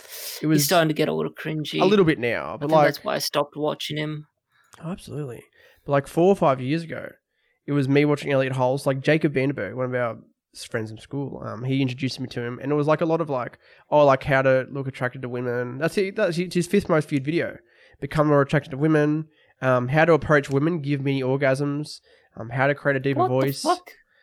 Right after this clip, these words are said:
Speaker 1: And some of them
Speaker 2: Okay,
Speaker 1: actually,
Speaker 2: well,
Speaker 1: like
Speaker 2: those videos I've never <laughs> saw.
Speaker 1: Oh, I have. Uh, but then there's, like, his, his classics, like, you know, "How depression makes you stronger," "How to destroy self-doubt," "Confidently con-, take control of your dick." Uh, that's a good one.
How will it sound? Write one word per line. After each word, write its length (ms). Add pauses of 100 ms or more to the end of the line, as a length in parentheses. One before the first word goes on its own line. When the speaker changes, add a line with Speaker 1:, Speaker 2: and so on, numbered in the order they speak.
(200)
Speaker 1:
And 100
some 120
of 60
them 80
Speaker 2:
Okay, 100
Speaker 1:
actually, 180
Speaker 2:
well, 140
Speaker 1:
like 80
Speaker 2:
those 100
videos 340
I've 180
never 300
<laughs> 180
saw. 400 (160)
Speaker 1:
Oh, 100
I 100
have. 280 (400)
Uh, 140
but 120
then 100
there's, 160
like, 140
his, 240
his 180
classics, 480
like, 200
you 40
know, 120
"How 140
depression 400
makes 180
you 80
stronger," 540 (400)
"How 140
to 60
destroy 340
self-doubt," 680 (160)
"Confidently 440
con-, 260
take 220
control 320
of 100
your 100
dick." 360 (480)
Uh, 140
that's 120
a 60
good 100
one. 200